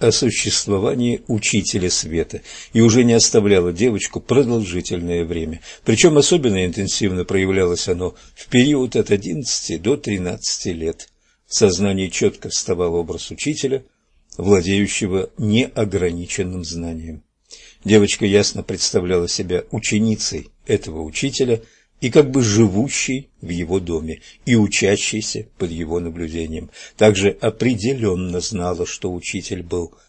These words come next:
занят ускорением какого-то физиологического процесса в ее организме,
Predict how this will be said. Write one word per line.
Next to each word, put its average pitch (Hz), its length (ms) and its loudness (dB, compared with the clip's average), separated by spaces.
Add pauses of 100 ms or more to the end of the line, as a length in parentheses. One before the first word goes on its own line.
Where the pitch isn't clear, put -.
(140)
занят 104 680 0
ускорением 113 760 0
какого-то 98 640 -2 (300)
физиологического 95 1300 -2
процесса 90 760 -8
в 90 100 -8
ее 85 280 -6
организме, 95 680 -6